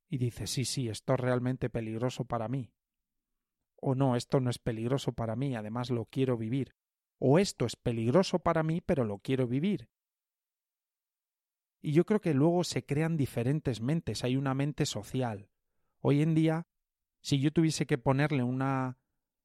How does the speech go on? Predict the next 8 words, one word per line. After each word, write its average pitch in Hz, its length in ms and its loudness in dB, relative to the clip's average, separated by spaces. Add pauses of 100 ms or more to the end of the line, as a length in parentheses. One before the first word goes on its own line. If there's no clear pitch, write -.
(140)
un 139 140 -2
atributo, 135 560 2
un 127 140 2
adjetivo 139 520 0
a 131 60 2
la 120 120 -4
mente 143 420 0
social, 143 640 0